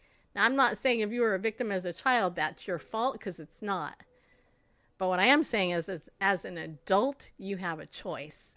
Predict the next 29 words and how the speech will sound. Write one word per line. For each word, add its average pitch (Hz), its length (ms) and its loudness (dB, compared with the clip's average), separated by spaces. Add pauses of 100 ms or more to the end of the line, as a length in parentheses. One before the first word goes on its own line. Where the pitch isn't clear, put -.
And 185 180 -6
your 190 160 -4
choice - 520 -2
can 190 240 -8
be 180 220 -4
to - 140 -12
either 185 480 -2 (840)
deal 277 380 4
with 151 200 -4
it 170 240 -4 (840)
or 214 460 4 (840)
act 208 280 4
like 226 120 4
a 214 40 2
victim 214 380 -2
the 175 80 -2
rest 165 240 -4
of - 40 -18
your 160 160 -4
life 156 400 -4 (140)
and, 170 460 -8 (100)
you 190 180 -2
know, 156 180 -2
cry 190 340 2
and 170 260 -2 (280)
rant 190 320 -2
and 170 120 -6
rave 180 320 2
and 160 240 -6